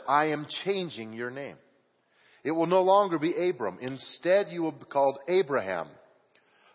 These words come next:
for you will be the father of many nations, and I will make you extremely fruitful.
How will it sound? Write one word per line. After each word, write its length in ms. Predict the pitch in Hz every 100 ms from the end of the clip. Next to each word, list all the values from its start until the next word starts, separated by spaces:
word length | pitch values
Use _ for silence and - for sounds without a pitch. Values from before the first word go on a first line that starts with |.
| _
for 120 | 151
you 160 | 156 180
will 120 | 185
be 160 | 156 165
the 160 | 143 -
father 380 | 175 180 190 196
of 160 | 170 151
many 240 | 165 165
nations, 720 | 156 170 180 - 95 80 -
and 100 | 117
I 80 | 131
will 160 | 143 143
make 320 | 147 175 -
you 140 | 147
extremely 640 | 131 - - - 190 175 123 -
fruitful. 480 | - 180 - - 76